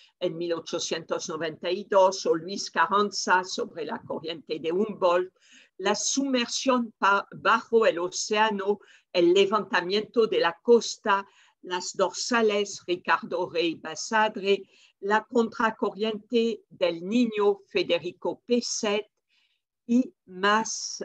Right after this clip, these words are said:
eh, en mil novecientos veinticinco, como no, la influencia de las corrientes marítimas sobre el clima de Sudamérica, un artículo excepcional,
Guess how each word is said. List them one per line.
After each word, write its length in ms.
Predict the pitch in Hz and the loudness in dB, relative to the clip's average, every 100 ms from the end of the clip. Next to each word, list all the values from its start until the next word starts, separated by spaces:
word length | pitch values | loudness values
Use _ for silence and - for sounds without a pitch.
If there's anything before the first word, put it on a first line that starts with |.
| - | -2
eh, 300 | 190 180 - | 2 2 2
en 220 | 196 185 | 0 0
mil 140 | 196 196 | -2 0
novecientos 800 | 175 180 - 196 180 202 185 - | 2 0 0 -2 -2 0 0 -2
veinticinco, 920 | 156 151 175 - - 202 190 220 208 | -6 -8 -12 -8 -4 -2 0 0 2
como 300 | - 190 196 | 0 0 0
no, 300 | 180 180 190 - _ _ _ | 0 -2 -4 -8 _ _ _
la 140 | 175 180 | -2 0
influencia 920 | 185 - 175 190 190 180 - 220 220 196 | 0 -2 2 4 4 0 2 2 2 -2
de 100 | 165 | -2
las 260 | 165 - | -2 -4
corrientes 760 | - 175 143 202 202 220 214 - | -2 -2 2 2 2 -2 -6 -2
marítimas 760 | 190 180 190 - 208 196 202 | -2 -2 -6 -12 -10 -6 -6
sobre 420 | - - 175 170 175 | -4 -2 -2 0 -2
el 160 | 160 _ | -2 _
clima 560 | - 240 269 185 160 | -4 0 0 2 0
de 160 | 139 170 | -2 -8
Sudamérica, 960 | - 190 170 160 160 160 - 156 160 - | -10 -4 -4 -2 -4 -8 -2 -2 -2 -4
un 160 | 196 | -2
artículo 680 | 214 - 240 - 226 240 - | -4 -4 -8 -6 -4 -4 -4
excepcional, 1000 | 196 190 - 190 - - 170 156 156 - | -8 -10 -8 -8 -8 -8 -8 -6 -10 -12